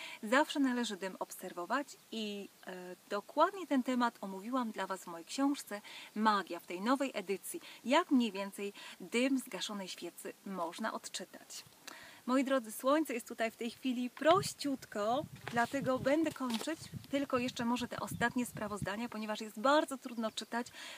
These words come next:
w tak mocnym słońcu. Witaj, Mario, droga, skorzystałam z porady i rytuał robiłam w łazience. Dodatkowo zapaliłam jeszcze kadzidło. To już wszystko mieliśmy przeczytane.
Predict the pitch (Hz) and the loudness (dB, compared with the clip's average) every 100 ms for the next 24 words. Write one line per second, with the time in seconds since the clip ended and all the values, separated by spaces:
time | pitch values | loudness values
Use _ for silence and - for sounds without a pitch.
0 | - - 240 240 220 - 196 - 185 170 | -4 4 4 4 -2 -4 -10 -8 -8 -8
1 | 165 - - - - - - - - - | -8 -12 -14 -20 -20 -20 -20 -20 -20 -20
2 | - - - - - - - - - - | -20 -20 -20 -20 -20 -20 -20 -20 -20 -20
3 | - - - - - - - - - - | -20 -20 -20 -20 -20 -20 -20 -20 -20 -20
4 | - - - - - 233 339 381 370 359 | -20 -20 -20 -20 -10 4 4 6 0 -2
5 | - - 233 226 226 233 190 175 180 180 | -12 -2 4 4 4 -2 -4 -6 -8 -10
6 | - 208 226 - 339 370 - 254 220 214 | -8 -6 0 4 2 2 -2 2 4 2
7 | 254 220 196 247 233 196 170 170 160 175 | 0 -2 -4 -2 0 -2 -2 -6 -6 -8
8 | - 190 190 294 269 202 196 262 254 202 | -6 -8 -4 -2 0 -4 -4 -2 -2 -2
9 | 196 190 190 190 180 180 180 170 190 185 | -4 -4 -4 -6 -10 -12 -14 -12 -12 -10
10 | 190 214 254 320 - 196 190 - - 190 | -8 -4 -2 -4 -4 -8 -10 -12 -12 -12
11 | - 180 156 175 - - - 196 190 185 | -14 -12 -12 -12 -14 -14 -14 -14 -12 -8
12 | 208 | -4